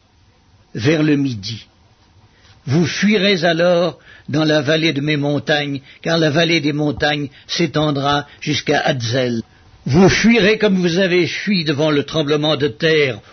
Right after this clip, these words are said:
au temps d'Ozias, roi de Juda, et l'Éternel mon Dieu viendra, et tous ses saints avec lui. En ce jour-là, il n'y aura point de lumière, il y aura du froid et de la glace.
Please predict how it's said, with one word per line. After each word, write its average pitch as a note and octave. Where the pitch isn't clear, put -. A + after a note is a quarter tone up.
au D3
temps D#3
d'Ozias, C#3+
roi C#3+
de C#3+
Juda, C#3
et D#3+
l'Éternel G3+
mon F#3
Dieu F#3
viendra, D3+
et C3+
tous F#3+
ses D#3
saints D#3+
avec C3+
lui. B2+
En D#3+
ce F#3
jour-là, F#3
il E3
n'y D#3+
aura D3+
point D#3
de C3
lumière, C3+
il C3+
y D#3+
aura D#3+
du C#3+
froid D3
et C#3+
de B2+
la C3+
glace. A2+